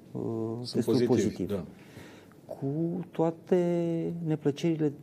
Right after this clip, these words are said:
Speaker 1: de rigoare. După aceea, trecând timpul, am, uh, început să culegem dovezi că pacientul este contagios undeva cam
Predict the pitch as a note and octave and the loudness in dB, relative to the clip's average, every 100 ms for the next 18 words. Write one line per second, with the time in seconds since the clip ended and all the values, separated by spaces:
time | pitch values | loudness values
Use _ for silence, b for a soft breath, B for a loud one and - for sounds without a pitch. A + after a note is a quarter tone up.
0 | - - C3+ A#2+ G#2 - - - - - | -10 -4 -2 0 -2 -4 -12 -20 -20 -20
1 | - - - B B B B D3 D3 C#3+ | -20 -20 -20 B B B B -2 -2 2
2 | A3 G#3+ - - - - - - - - | 2 0 -6 -20 -20 -20 -20 -20 -20 -20
3 | - - C3 A#2+ D#3+ C#3+ D#3 F3 B3+ B3 | -20 -2 0 2 2 2 0 0 -2 -4
4 | C#4 - D3 D#3 D3 D3 C#3 B2+ A#2+ A#2 | -4 -6 -2 2 2 2 2 2 0 0
5 | A2 G2+ G#2 - - A#2 - A2+ D#3 - | -2 -4 -6 -10 -8 -6 -4 -4 -4 0
6 | E3+ B2+ A2 G2 G2+ - F#2 G#2+ B2 D3 | 2 4 4 2 -2 -4 2 2 2 0
7 | A#2 D#2+ F2+ F#2 C3+ - - - D#3 G#2 | 0 0 -2 -2 -4 -8 -10 -6 -2 -2
8 | - C#3+ D3+ C#3+ B2+ A2 G2 F2 A2 C3 | -2 -4 -2 -2 -2 -4 -4 -4 -4 -4
9 | B2+ F#2 A2+ A#2 A#2 | -4 -4 -6 -6 -8